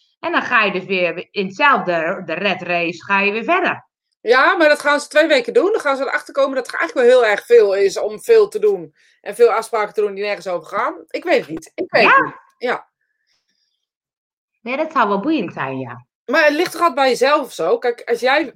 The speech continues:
Speaker 2: een andere wereld wil, is toch, jij creëert die andere wereld dan, toch? Het maakt er niet uit wat een ander daarvan verlangen, van verlangt en wat een ander daar, eh,
Speaker 1: Nee, dat klopt. Maar m-, mensen die zitten nu bijvoorbeeld ook dat ze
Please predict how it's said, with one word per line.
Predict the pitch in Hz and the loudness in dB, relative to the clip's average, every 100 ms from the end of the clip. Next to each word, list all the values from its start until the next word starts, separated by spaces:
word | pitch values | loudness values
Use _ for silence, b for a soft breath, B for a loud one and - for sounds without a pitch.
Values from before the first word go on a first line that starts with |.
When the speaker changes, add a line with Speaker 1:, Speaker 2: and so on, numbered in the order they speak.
| - | -10
Speaker 2:
een | - 233 | -6 -4
andere | 233 214 | -4 -2
wereld | 202 226 202 | 0 0 0
wil, | 214 208 | -2 -2
is | - | -4
toch, | 233 | -8
jij | 202 226 269 | 0 2 2
creëert | - 240 220 | 2 2 4
die | 233 | 2
andere | 208 208 | -2 -2
wereld | 196 262 277 | 0 0 -2
dan, | 165 151 | -8 -6
toch? | 190 269 _ _ _ _ _ _ _ | -8 -8 _ _ _ _ _ _ _
Het | 104 | -6
maakt | 127 | -6
er | 233 | -4
niet | 202 | 0
uit | 233 | 0
wat | 220 | 0
een | 214 | -4
ander | 196 220 214 | -4 0 2
daarvan | 196 196 214 196 | 2 2 0 -2
verlangen, | 214 196 208 202 - | 0 -2 0 -2 -4
van | - 208 | -4 -4
verlangt | 196 208 202 202 | -2 -2 -2 -2
en | - 190 | -4 -2
wat | 190 | -4
een | - | -4
ander | 143 190 190 | -6 -4 -2
daar, | 185 180 175 170 _ _ _ b | 0 0 -2 -4 _ _ _ b
eh, | - 185 185 | -6 -4 0
Speaker 1:
Nee, | 262 240 233 277 311 226 - _ _ _ _ _ _ _ | 4 6 6 6 2 -2 -12 _ _ _ _ _ _ _
dat | 202 226 - | -8 -8 -4
klopt. | 349 320 - | 2 2 2
Maar | 240 233 - _ | 2 2 0 _
m-, | 214 196 | -12 -4
mensen | 240 240 233 | -4 -4 -6
die | 196 202 | -10 -8
zitten | 226 202 214 | -8 -6 -8
nu | 247 | -6
bijvoorbeeld | 196 190 185 190 | -6 -6 -6 -2
ook | 214 208 | -2 0
dat | 185 180 | -4 -4
ze | 180 | -6